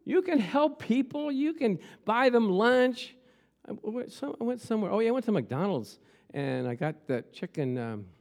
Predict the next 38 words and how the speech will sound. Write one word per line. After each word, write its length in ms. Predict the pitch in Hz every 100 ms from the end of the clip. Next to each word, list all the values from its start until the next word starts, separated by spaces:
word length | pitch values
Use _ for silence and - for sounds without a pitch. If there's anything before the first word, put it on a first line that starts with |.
| _ _ _ _
or 120 | 127 120
what, 140 | 143
not 180 | 139 127
the 100 | 98
chicken, 340 | - - 107
but 180 | 107 117
what 140 | 135
is 160 | 143 143
it? 180 | 143 -
The 200 | 110 -
egg, 140 | 139 143 _ _
egg 140 | 139 127
delight. 380 | 123 131 170 - _ _ _ _ -
And 140 | 151
she 100 | 190
said, 180 | 175 214
"The 80 | 202
lady 280 | 262 302
in 80 | 285
front 240 | - 285 254
of 60 |
you 100 | 180
just 220 | 156 190
paid 280 | - 214 233
for 120 | -
you." 280 | 143 104 120 - _ -
I 60 |
go, 140 | 156 160
"Really?" 480 | - 440 170 160 - _ _ _ _ _ _ _ _ _ -
"Oh, 160 | 262 302
let 340 | - 262 339
me 100 | 339
order 220 | 269 254
some 160 | - 208
more 200 | 226 139
then." 140 | 117
No. 180 | - 101
<laughs> 40 | -